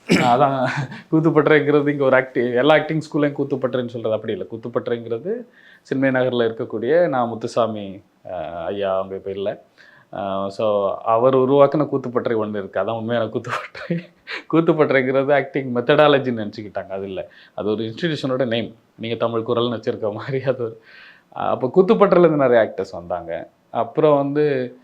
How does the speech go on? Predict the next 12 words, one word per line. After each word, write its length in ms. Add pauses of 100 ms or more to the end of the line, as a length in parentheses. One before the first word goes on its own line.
(220)
ஆ, 400
இந்த 380
நாளை 280
இயக்குனர் 500
ப்ரோக்ராம்ல 400
இருந்து 180
நிறைய 260
பேர் 100
வந்தாங்க. 280
அப்ப 120
நாளை 300
இயக்குனர் 540